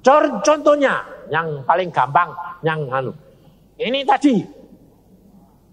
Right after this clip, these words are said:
nyanyi, nyanyi, anu, pa-,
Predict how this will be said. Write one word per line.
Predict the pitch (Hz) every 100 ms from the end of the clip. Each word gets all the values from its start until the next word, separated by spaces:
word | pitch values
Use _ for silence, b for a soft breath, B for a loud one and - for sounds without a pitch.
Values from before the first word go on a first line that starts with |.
| _ _ - - - 139
nyanyi, | 170 170 202 175 107
nyanyi, | 127 147 151 139
anu, | 147 156 143
pa-, | 147 135 135 120 - - -